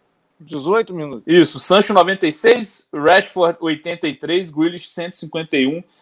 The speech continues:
Speaker 2: né, numa Euro onde, né, quem jogou mais deve ter jogado, né, quinhentos. Se eu não me engano, o Pickford jogou, né, que é o goleiro que jogou tudo,
Speaker 1: É, o
Speaker 2: jogou
Speaker 1: Pickford,
Speaker 2: quinhentos e setenta minutos.
Speaker 1: quinhentos e setenta minutos, é o recordista, é, da, da, da Inglaterra,
Speaker 2: É
Speaker 1: claro.
Speaker 2: isso.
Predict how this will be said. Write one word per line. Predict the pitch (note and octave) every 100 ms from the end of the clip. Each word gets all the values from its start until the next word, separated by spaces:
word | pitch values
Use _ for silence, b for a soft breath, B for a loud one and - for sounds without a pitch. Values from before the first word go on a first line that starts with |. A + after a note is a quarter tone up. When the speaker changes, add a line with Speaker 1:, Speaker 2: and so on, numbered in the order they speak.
| _ _
Speaker 2:
né, | C3+ D#3
numa | C#3+ C#3+
Euro | C3+ D#3+ E3+ D#3
onde, | D3+ C#3+ C#3+ A#2+
né, | B2 D#3 B2 -
quem | D3
jogou | D3 C#3 C#3+
mais | C3 C#3+ D#3
deve | C3+ C#3+
ter | C#3+ C3
jogado, | B2 C#3+ C3+ B2
né, | C#3
quinhentos. | - A2+ C#3 D3 - - _ _ _ _ -
Se | C3
eu |
não |
me | C3
engano, | C3+ D#3
o |
Pickford | - F3 F#3+ - B2+ A#2
jogou, | A#2+ C#3+ D#3
né, | B2+
que |
é | B2
o |
goleiro | A#2+ B2 C3
que | A#2+
jogou | B2 B2
tudo, | E3+
Speaker 1:
É, | D3+
o |
Speaker 2:
jogou | C#3 C3+
Speaker 1:
Pickford, | - G#3+
Speaker 2:
quinhentos | D3
e |
setenta | F#3+ F#3+ D#3+ C3+
minutos. | D#3 G3 -
Speaker 1:
quinhentos |
e | G#3 G3+
setenta | G3 G#3+
minutos, | G3 D#3 A#2
é | C#3+
o |
recordista, | D3+ D#3 F#3+ C3 A2+ _ A#2+
é, | A#2+ B2
da, | B2+ B2+
da, | C3 C#3+
da | C3+ D3
Inglaterra, | E3 E3 C#3+ B2
Speaker 2:
É | B2 A#2
Speaker 1:
claro. | A2+ A2
Speaker 2:
isso. | - -